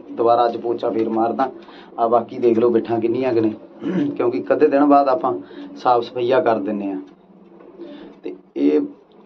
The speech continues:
ਥੱਲੋਂ ਮੂੰਹ ਨਾ ਮੋਰਾ ਪੱਟ ਲੈਂਦੇ ਆ ਕੰਜਰ, ਤੇ ਉਹਦੇ 'ਚ ਬਿੱਠਾਂ ਦਾ ਬਰੀਕ ਬਰੀਕ ਹੁੰਦਾ ਹੈ, ਕਿਉਂਕਿ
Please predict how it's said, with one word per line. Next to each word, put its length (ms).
ਥੱਲੋਂ 220
ਮੂੰਹ 260
ਨਾ 120
ਮੋਰਾ 260
ਪੱਟ 220
ਲੈਂਦੇ 240
ਆ 40
ਕੰਜਰ, 240
ਤੇ 60
ਉਹਦੇ 180
'ਚ 80
ਬਿੱਠਾਂ 400
ਦਾ 100
ਬਰੀਕ 300
ਬਰੀਕ 260
ਹੁੰਦਾ 340
ਹੈ, 60
ਕਿਉਂਕਿ 760